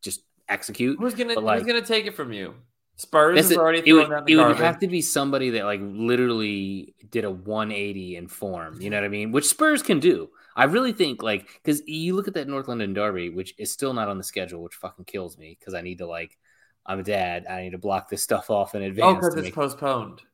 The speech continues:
Speaker 1: Yes, so it's postponed. But I think it's gonna go through that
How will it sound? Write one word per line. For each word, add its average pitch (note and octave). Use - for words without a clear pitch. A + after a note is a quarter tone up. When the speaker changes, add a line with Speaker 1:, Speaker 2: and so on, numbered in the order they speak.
Speaker 1:
Yes, F2
so G2
it's F#2+
postponed. A#2
But A2
I C#3+
think D3+
it's A#2
gonna D#3+
go B2+
through G#2
that C3